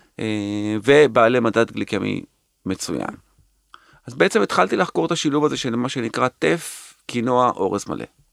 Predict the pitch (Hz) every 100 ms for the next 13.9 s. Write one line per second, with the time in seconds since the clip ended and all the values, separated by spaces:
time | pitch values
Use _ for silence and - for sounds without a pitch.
0 | _ _ _ _ _ _ - 110 107 110
1 | 113 117 123 131 - - 156 190 185 147
2 | 147 170 165 131 120 - - 160 147 127
3 | 117 117 107 120 117 117 113 98 - -
4 | - - - 113 117 127 120 - 123 117
5 | 107 117 - 113 110 104 101 107 104 98
6 | - - - 120 110 - - - - -
7 | - 127 123 104 110 107 107 104 104 107
8 | 104 101 107 113 104 - 180 175 - 110
9 | 104 _ _ _ _ - - 196 - 170
10 | 147 - 139 127 - - - - - -
11 | - - _ - 113 113 113 120 117 110
12 | 123 139 170 160 143 139 135 123 131 135
13 | - 156 165 175 196 240 247 170 165